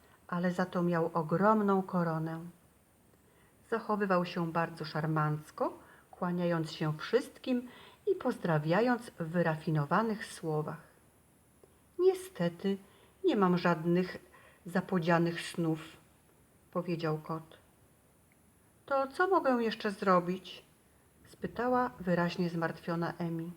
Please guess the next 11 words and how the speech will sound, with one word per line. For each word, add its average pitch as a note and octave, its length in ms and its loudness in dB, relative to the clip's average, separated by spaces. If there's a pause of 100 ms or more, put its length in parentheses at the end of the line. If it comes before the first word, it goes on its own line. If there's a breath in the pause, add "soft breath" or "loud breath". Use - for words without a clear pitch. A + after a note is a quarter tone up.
(1160 soft breath)
„Skoro G4 300 4
tych - 260 -2
snów G#3 320 -4
nigdzie D#3+ 380 0
nie G#3 280 2
ma D#4 260 4 (580 loud breath)
i G#3+ 80 -2
nie G3 140 4
można G3 300 2 (240)
ich - 200 -8
odnaleźć, C4 920 0